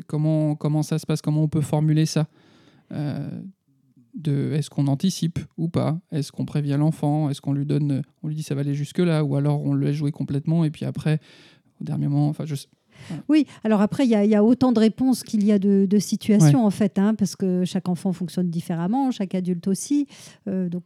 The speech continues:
Speaker 2: je, je peux donner quelques exemples de différentes familles. Euh, bon, bah,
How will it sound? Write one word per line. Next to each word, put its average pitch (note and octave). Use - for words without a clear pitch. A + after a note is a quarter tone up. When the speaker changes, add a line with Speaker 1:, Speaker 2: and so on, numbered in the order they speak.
Speaker 2:
je, F#3
je F#3
peux G3
donner F#3+
quelques F3+
exemples G#3+
de F#3+
différentes F3
familles. A#3
Euh, F#3+
bon, F3+
bah, F3+